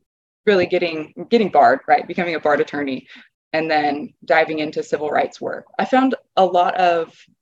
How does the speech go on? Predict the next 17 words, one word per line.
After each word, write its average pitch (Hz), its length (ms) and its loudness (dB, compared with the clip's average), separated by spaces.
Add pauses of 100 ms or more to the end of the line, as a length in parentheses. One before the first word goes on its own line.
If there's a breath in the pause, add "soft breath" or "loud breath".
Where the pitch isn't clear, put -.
(200)
work 165 360 -14
to 196 140 -6
be 170 180 -14
done 160 440 -2
in 170 140 -8
the 156 100 -8
voting 170 380 -2
rights 220 360 -4
space. - 680 -6 (220)
And 156 180 -4
I 156 120 -6
just - 180 -20
kind 165 120 -8
of 160 120 -14
fell 165 180 -4
into 165 300 -10
that. 170 380 -2